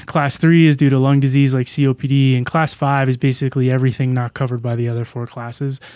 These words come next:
Those are not, uh, that important for our lessons today, um, and what we're gonna be talking about today. How you diagnose these,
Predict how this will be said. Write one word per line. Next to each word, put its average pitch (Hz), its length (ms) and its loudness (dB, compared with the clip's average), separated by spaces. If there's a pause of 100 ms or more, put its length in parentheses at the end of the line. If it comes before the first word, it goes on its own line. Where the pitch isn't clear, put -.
(460)
Those 220 240 4
are 202 100 4
not, 160 460 2 (200)
uh, 131 300 -2 (220)
that 143 280 0
important 135 520 -2
for 123 340 -4
our 127 180 -4
lessons 131 440 -4
today, 127 500 -2
um, 127 340 -10
and 123 460 -8
what 139 160 -4
we're 127 140 -6
gonna 123 160 -4
be 120 100 -6
talking 120 320 -6
about 117 220 -8
today. 135 360 -12 (720)
How - 140 -2
you 202 160 4
diagnose 175 460 4
these, 185 380 2